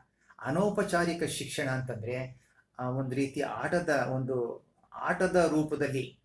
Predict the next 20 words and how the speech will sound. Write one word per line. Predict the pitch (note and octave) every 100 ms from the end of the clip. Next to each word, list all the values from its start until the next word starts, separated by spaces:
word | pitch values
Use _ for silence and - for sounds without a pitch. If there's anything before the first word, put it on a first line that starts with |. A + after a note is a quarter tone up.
| _ _ - - B2
ಆನೆ | C3+ D3+
ಬಂತ, | C3+ C#3+ C#3
ಒಂದು | C3 C3 C3+ B2+ -
ಪದ್ಯದ | C#3 C#3 E3
ರೂಪದಲ್ಲಿ, | D#3 D3 B2 C3 B2
ಹಾಡಿನ | - A#2+ E3+ A3+
ರೂಪದಲ್ಲಿ | G#3 F#3+ F3+ E3+ D3+ D3+ C#3+
ಶಿಕ್ಷಣವನ್ನ | - - D3 C3 C3
ಕೊಡ್ತಾರೆ | B2 B2+ - A#2+
ಅಂಗನವಾಡಿನಲ್ಲಿ. | A#2 A#2 A#2+ A2+ A#2 G#2+ G#2+ C#3 B2 - _ _ _ _ - - B2
"ಆನೆ | D#3 D#3
ಬಂತು | D3+ D3 C3+ C3+
ಆನೆ" | C3 C3+ C3 C3
ಅಂತ | B2+ C3
ಅಂದ್ಬಿಟ್ಟು | C3 B2+ A#2+
ಹಾಡು | A#2 C3
ಹೇಳ್ಕೊಂಡು | C3+ B2+ - C3 D#3 C4 - _ _
ಮಗುವಿಗೆ | C3+ B2+ B2+ C3+ C3 B2+ B2+ - C3+
ಮನೆಯಲ್ಲಿ | C3 C#3+ C#3+ C#3 C3
ಬಂದು | C3+ C#3 C#3 C3